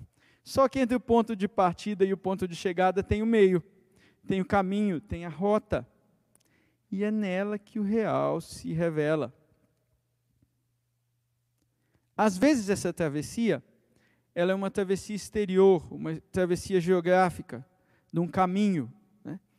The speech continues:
Nós estamos chateados esses dias porque a gente não tá podendo fazer algumas dessas travessias, né? Alguns de nós que queriam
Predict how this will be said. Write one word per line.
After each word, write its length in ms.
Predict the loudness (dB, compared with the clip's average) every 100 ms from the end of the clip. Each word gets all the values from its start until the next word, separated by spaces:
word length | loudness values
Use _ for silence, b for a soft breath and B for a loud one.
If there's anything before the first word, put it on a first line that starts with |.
| _ _ _
Nós 240 | -4 -2 -2
estamos 560 | -8 -2 0 0 -4
chateados 800 | -2 -4 -2 -2 0 0 -2 -4
esses 280 | -6 -8 -14
dias 460 | -10 -4 -4 -6 -20 _ _ _ -14
porque 240 | -6 -6
a 20 |
gente 260 | -6 -8 -8
não 160 | -6
tá 140 | -4 -4
podendo 340 | -2 -4 -4
fazer 220 | -6 -4
algumas 380 | -6 -4 -6 -4
dessas 340 | -6 -6 -8 -8
travessias, 760 | -6 -2 -4 -4 -8 -8 -8
né? 140 | -10 -12 b b b b
Alguns 360 | -6 -4 -4 -4
de 100 | -4
nós 260 | -2 -2 -2
que 300 | -4 -2 -4 _ _ b b -6
queriam 600 | -4 -2 -2 0 -4